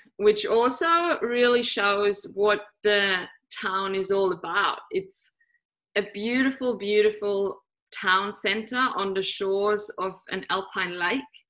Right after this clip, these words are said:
surrounded by the Alps. And in the back, you can even see the glacier,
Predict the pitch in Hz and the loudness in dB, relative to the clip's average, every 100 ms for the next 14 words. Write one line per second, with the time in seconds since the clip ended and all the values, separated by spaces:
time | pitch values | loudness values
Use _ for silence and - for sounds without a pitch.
0 | _ _ _ - 196 190 190 208 202 196 | _ _ _ -2 4 6 6 4 0 -2
1 | 185 190 185 180 - 180 277 - - - | 0 2 2 -2 -2 -2 -2 -8 -20 -20
2 | - 160 185 190 190 196 196 190 175 - | -12 0 2 2 -2 -4 -4 0 0 -2
3 | - 196 202 190 185 190 190 - 190 185 | -6 -8 -6 -4 0 0 -2 -4 -2 0
4 | 185 160 160 202 - 214 | -2 -4 -4 -4 -4 -4